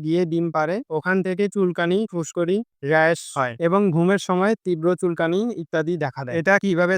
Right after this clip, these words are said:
ছড়ায়? এটা ছড়ায় চামড়ার সংস্পর্শে। যেমন পরিবারের কারো স্ক্যাবিস থাকলে তার বিছানা, কাপড় ইত্যাদির মাধ্যমে ছড়াতে পারে। স্ক্যাবিসে আমরা সাধারণত যেই চিকিৎসাটা নিয়ে থাকি, সেটা হচ্ছে স্টেরয়েড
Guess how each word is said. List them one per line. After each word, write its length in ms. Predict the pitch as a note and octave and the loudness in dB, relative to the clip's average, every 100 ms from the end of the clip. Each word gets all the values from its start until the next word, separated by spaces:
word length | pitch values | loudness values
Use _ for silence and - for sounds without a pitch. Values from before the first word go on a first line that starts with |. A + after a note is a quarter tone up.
| - | -2
ছড়ায়? 340 | D3+ C#3 D#3+ A3+ E3 | -4 -2 -2 -2 -2
এটা 180 | E3+ G3 - | 2 0 2
ছড়ায় 360 | F3 E3 F3+ G#3+ - | 2 4 4 2 0
চামড়ার 380 | E3+ E3+ E3+ - | 0 0 -2 -2
সংস্পর্শে। 500 | E3+ D#3 D#3+ C#3+ C3 A#2 D#3 | -6 -6 -6 -8 -10 -14 -8
যেমন 200 | D#3 E3 F3+ F#3+ | -2 0 0 0
পরিবারের 420 | F3+ F3 F3+ G3 F3 | 0 2 2 0 0
কারো 200 | D#3 E3+ F#3 | 2 2 0
স্ক্যাবিস 340 | - E3+ E3 F3+ - | 0 -2 -2 -6 -4
থাকলে 260 | E3 F3+ G#3 F#3+ | -4 -2 -6 0
তার 160 | D3+ D#3 | 0 0
বিছানা, 340 | D3+ D3 D#3+ D#3+ D#3+ | -4 -6 -6 -4 -2
কাপড় 460 | D3+ D3 D#3+ D#3+ E3 - E3 | -2 0 -2 -2 -2 -4 -6
ইত্যাদির 340 | D#3 F#3 F3+ F3+ | 2 2 4 4
মাধ্যমে 360 | D#3+ D#3 F3 G3 A3+ | 2 0 0 2 0
ছড়াতে 280 | D#3+ D#3 D3 C3+ | 0 0 0 -4
পারে। 120 | A#2+ E3 | -4 0
স্ক্যাবিসে 400 | F#3+ F#3 F#3 - F#3+ | 2 4 2 2 2
আমরা 160 | E3+ F3+ - | 4 0 0
সাধারণত 520 | D#3 D#3 E3 E3 - F3+ F3+ F3 D#3+ | 0 2 0 -2 0 2 2 0 0
যেই 160 | E3 D#3+ | -2 0
চিকিৎসাটা 440 | D#3+ D3+ - E3 E3+ | -4 -4 -4 0 0
নিয়ে 160 | E3+ D#3+ | 0 0
থাকি, 220 | D3+ D3 F3 B3 _ - | -2 -4 -4 -6 _ -6
সেটা 160 | D#3 D#3 | 0 0
হচ্ছে 180 | D#3+ F3+ E3+ E3 | 0 0 0 -2
স্টেরয়েড 360 | - C#3+ B2+ | -4 -2 -2